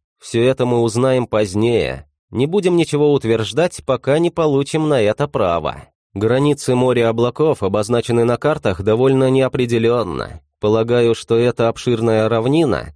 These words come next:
усеяна глыбами остывшей лавы, изверженной вулканами, находившимися с правой стороны этого моря". Снаряд заметно приближался к Луне, и уже можно было различить горные цепи, окаймлявшие море облаков с севера.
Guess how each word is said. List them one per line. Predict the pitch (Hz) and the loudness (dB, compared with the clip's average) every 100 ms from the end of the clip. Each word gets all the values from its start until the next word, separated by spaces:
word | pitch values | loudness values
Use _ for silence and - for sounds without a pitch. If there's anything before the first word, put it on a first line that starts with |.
| _ | _
усеяна | 123 139 - 170 170 165 | -6 -6 -2 0 2 2
глыбами | 139 143 160 156 151 156 - | 2 2 2 2 2 0 -2
остывшей | 127 131 - 151 - 156 | -4 -4 -4 -4 0 0
лавы, | 160 160 127 92 76 76 | 2 0 0 0 -2 -4
изверженной | 101 101 123 175 135 147 135 | -4 -2 0 0 0 0 2
вулканами, | 123 139 143 190 175 160 | 2 0 0 0 2 2
находившимися | 151 139 135 143 - 131 - 127 | 0 0 -2 -2 0 -2 -2 -4
с | - | -2
правой | 156 120 87 | -2 0 0
стороны | - 107 120 127 90 | -2 -2 2 2 0
этого | 92 95 113 | 0 0 0
моря". | 123 76 55 52 - _ _ _ _ _ _ _ _ | -2 -4 -4 -8 -14 _ _ _ _ _ _ _ _
Снаряд | - 107 110 151 135 | -2 0 2 0 0
заметно | 135 147 151 151 147 | 0 2 2 0 0
приближался | 139 135 127 131 123 - | 0 0 0 0 0 -2
к | - | -2
Луне, | 113 120 117 107 71 69 - - | 0 2 2 0 -2 -10 -20 -6
и | 101 | -2
уже | 139 165 190 | 0 2 2
можно | 175 156 165 | 0 0 -2
было | 160 160 151 | 0 2 2
различить | 131 131 123 143 131 | 0 -2 -2 -4 -2
горные | 113 127 123 110 104 | 0 0 2 2 0
цепи, | - 131 151 143 139 - | 0 0 0 0 -2 -4
окаймлявшие | - 104 104 117 135 - 131 123 | -2 0 0 0 -2 -2 -2 0
море | 110 98 92 90 | 0 0 0 -2
облаков | 87 87 - 98 - | -2 -4 -4 -6 -6
с | - | -12
севера. | - 92 78 - - 53 - | -8 -4 -4 -8 -12 -12 -14